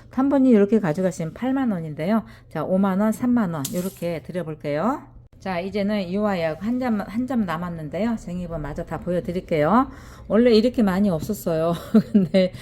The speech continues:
패스 하시는 바람에, 자, 어, 패스 하-, 하시는 바람에 저도 이렇게 영상에 보여드리고 좋네요. <laughs> 자, 사이즈 보시면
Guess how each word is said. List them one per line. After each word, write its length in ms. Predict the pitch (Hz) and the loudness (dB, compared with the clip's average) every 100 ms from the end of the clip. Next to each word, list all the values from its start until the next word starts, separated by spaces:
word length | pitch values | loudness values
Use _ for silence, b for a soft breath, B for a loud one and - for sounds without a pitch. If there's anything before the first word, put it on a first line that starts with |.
| B | B
패스 520 | - 262 269 208 185 202 | 2 2 2 2 4 4
하시는 380 | 226 233 226 180 | 0 2 2 2
바람에, 540 | 165 160 208 214 147 B B | -2 0 2 2 0 B B
자, 300 | - 151 135 - | -10 -6 -6 -6
어, 220 | 143 135 - - - | -8 -8 -12 -12 -4
패스 280 | 269 269 | -2 0
하-, 140 | 240 254 | -2 -2
하시는 400 | 233 269 302 240 | -4 -6 0 0
바람에 400 | 175 170 165 165 | 0 -2 -4 -4
저도 400 | 165 156 156 160 | -6 -4 -2 -2
이렇게 320 | 156 151 147 | -4 -4 -4
영상에 360 | 156 180 165 147 | -4 -4 -6 -4
보여드리고 460 | 170 175 160 143 | -4 -4 -4 -8
좋네요. 400 | 131 160 156 139 | -6 -6 -4 -4
<laughs> 1400 | 131 - - - - 254 - 262 247 - 220 - - 254 - | -6 -8 -12 -14 0 0 0 -4 -4 -4 -6 -6 -10 -10 -8
자, 160 | 156 | -8
사이즈 400 | 151 220 214 214 | 0 2 2 2
보시면 500 | 175 170 175 254 233 | -2 -4 0 0 0